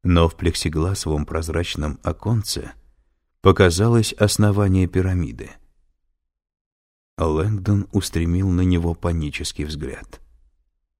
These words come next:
«По-моему, вам всё хорошо видно», сжимая пирамиду татуированными руками,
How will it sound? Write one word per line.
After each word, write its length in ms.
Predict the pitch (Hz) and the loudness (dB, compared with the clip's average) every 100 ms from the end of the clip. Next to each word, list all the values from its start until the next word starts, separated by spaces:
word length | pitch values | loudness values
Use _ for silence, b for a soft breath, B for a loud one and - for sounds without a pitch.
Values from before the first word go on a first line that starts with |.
| _ _ _ _ _ _ _ _ | _ _ _ _ _ _ _ _
«По-моему, 680 | 82 85 85 104 107 107 104 | 0 2 4 4 2 2 0
вам 220 | 101 98 | 2 0
всё 320 | - - 101 | 0 -2 -2
хорошо 540 | - 104 98 - 104 101 | -2 0 0 -2 -4 -2
видно», 600 | 104 107 - 60 - - - _ _ _ _ - 92 | -2 -2 -4 -10 -12 -18 -20 _ _ _ _ -4 -2
сжимая 440 | 82 78 69 67 | 0 0 -2 -6
пирамиду 640 | 65 78 76 78 76 73 73 | -6 -4 -2 -4 -6 -8 -8
татуированными 720 | - 82 82 78 73 73 67 67 | -6 0 0 2 -2 -4 -6 -6
руками, 560 | 67 - 90 87 82 | -8 -6 -6 -4 -6